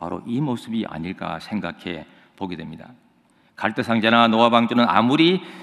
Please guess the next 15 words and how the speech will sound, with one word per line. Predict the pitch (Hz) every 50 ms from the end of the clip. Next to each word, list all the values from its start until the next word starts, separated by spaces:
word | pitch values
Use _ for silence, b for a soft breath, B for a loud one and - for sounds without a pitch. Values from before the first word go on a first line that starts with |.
| B B
우리가 | - 123 143 175 180 175
볼 | 165 175 160
때는 | 165 175 170 165 165 - -
절망적인 | - 120 131 147 170 185 196 196 190 190 185 190 190
환경 | - 175 170 170 180 170 156
속에서도 | 151 156 135 117 - - 147 196 220 214 B B B B B B B -
주님이 | - - 160 190 226 233 240
함께 | 196 208 202 196 175
하시면 | 147 131 113 - 110 113 160 226 240 - - - - - - - - - - - _ _ _ _ _ _ _ _ _ _ _ _ _ _ _ _ _ _ _ _ _ _ _ _ _
결코 | - - 113 123 - - - 170 165 175 180 175 - - -
그 | - - 117 120 117
절망은 | - 101 98 101 101 101 104 101 92 82 -
절망이 | - - 95 107 117 120 123 127 127 117
아님을 | 85 85 85 90 98 90 85
보여줍니다. | - 98 95 78 - - - - -